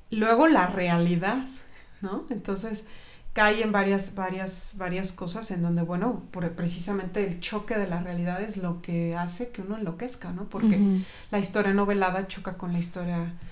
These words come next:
Speaker 1: real y la historia familiar también es otra historia que se entremezcla. No solamente la historia individual en la familia, tú con tu familia,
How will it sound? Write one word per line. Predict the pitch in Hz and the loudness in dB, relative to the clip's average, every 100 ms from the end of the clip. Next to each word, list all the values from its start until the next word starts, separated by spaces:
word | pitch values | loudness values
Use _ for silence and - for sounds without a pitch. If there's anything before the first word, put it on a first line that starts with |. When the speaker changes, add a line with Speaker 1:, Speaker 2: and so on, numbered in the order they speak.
| - - | -6 2
Speaker 1:
real | 208 208 226 - - - | 4 4 0 -10 -14 -4
y | 247 233 | 2 8
la | 233 226 | 8 8
historia | 196 - 233 277 | 4 4 4 6
familiar | 359 247 208 190 190 190 233 - - - | 4 4 4 4 4 4 2 -2 -10 -4
también | 190 175 185 247 | 0 2 4 4
es | 269 | 2
otra | 254 240 | 0 -2
historia | 202 202 202 233 | -2 0 0 -2
que | 196 | -2
se | 190 | 0
entremezcla. | 175 175 170 214 - 180 175 175 - - - - | 0 0 2 2 0 -2 -4 -6 -8 -10 -8 -4
No | 196 | -2
solamente | 214 202 196 185 208 | 2 4 2 0 2
la | 196 180 | 2 2
historia | 175 - 185 190 196 | 0 -2 0 2 2
individual | 190 175 175 165 165 185 190 196 | 2 2 2 2 2 2 2 0
en | 196 | -2
la | 170 | -2
familia, | 160 165 170 208 175 160 - | -2 -6 -2 0 0 -2 -4
tú | 185 214 262 | -4 -2 -4
con | 190 170 | -4 -4
tu | - | -4
familia, | 170 180 208 160 | -6 -4 -4 -4